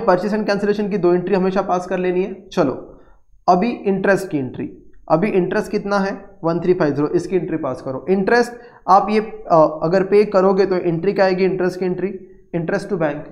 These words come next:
Interest आप पे करो ना डिबेंचर holders को, तो interest is gonna be this one three five zero, one three five zero, आप देख सकते हो this one three five zero। तो ये अभी आपका पूरा यही खेल। अभी purchase and cancellation दो entries आएंगी, एक तो debenture का पैसा दोगे, एक तो interest का पैसा दोगे। Debenture का कितना दोगे?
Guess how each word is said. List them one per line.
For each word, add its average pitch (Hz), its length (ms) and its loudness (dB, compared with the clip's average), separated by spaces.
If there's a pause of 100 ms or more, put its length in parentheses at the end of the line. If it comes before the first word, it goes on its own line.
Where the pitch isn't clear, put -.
Interest 180 320 -6
आप 185 160 -4
पे 190 120 0
करो 165 220 -2
ना 202 120 0
डिबेंचर 185 340 -2
holders 147 320 -2
को, 135 120 -10 (520)
तो 160 80 -2
interest 180 480 -4
is 165 160 -4
gonna 170 180 -2
be 165 120 -2
this 165 180 -4
one 151 120 -2
three 170 200 -4
five 160 160 -2
zero, 165 160 -4
one 143 160 -6
three 151 160 -4
five 131 200 -4
zero, 131 120 -4
आप 135 100 -2
देख 143 180 -4
सकते 127 320 -14
हो 120 140 -10
this 117 240 -14 (840)
one 143 180 -4
three 151 140 -2
five 123 240 -8
zero। - 260 -10
तो 202 60 0
ये 220 100 2
अभी 220 180 4
आपका 214 240 2
पूरा 208 200 0
यही 175 200 4
खेल। 165 160 -2
अभी 160 200 2
purchase 190 340 0
and 208 160 -4
cancellation 196 500 -4
दो 196 120 6
entries 175 320 0
आएंगी, 131 280 -6 (340)
एक 160 100 -6
तो 190 80 2
debenture 170 400 0
का 196 120 2
पैसा 190 260 -2
दोगे, 208 220 0
एक 190 140 -2
तो 185 80 2
interest 175 320 -4
का 170 80 2
पैसा 147 220 -2
दोगे। 139 200 -2
Debenture 185 360 0
का 202 100 0
कितना 190 240 0
दोगे? 185 280 2